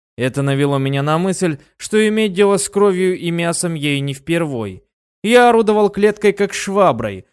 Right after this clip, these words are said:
удивляясь, насколько она для меня лёгкая, сметая то, что осталось от первого стражника. Со второго я снял все доспехи, кроме шлема. В нём была огромная вмятина, из-за которой при попытке его снять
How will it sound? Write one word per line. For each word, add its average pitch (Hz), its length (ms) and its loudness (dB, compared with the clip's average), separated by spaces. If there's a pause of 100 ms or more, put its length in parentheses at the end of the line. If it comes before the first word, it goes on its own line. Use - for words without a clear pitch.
(160)
удивляясь, 165 680 2
насколько 151 600 -2
она 160 180 0
для 139 160 0
меня 151 260 -2
лёгкая, 120 680 -4 (100)
сметая 135 640 -2
то, 139 480 -2 (120)
что - 280 0
осталось 196 640 2
от 156 240 -2
первого 139 320 0
стражника. 113 840 -2 (240)
Со - 200 -6
второго 226 500 0
я 202 200 -2
снял 180 320 -4
все 156 200 -4
доспехи, 160 580 -4
кроме 139 340 -4
шлема. 123 580 -6 (100)
В 120 120 -8
нём 151 220 -2
была 147 260 2
огромная 143 680 -2
вмятина, 123 680 -6 (220)
из-за 151 240 -2
которой 196 420 -2
при 170 140 -4
попытке 156 560 -4
его 135 200 -2
снять 165 480 -8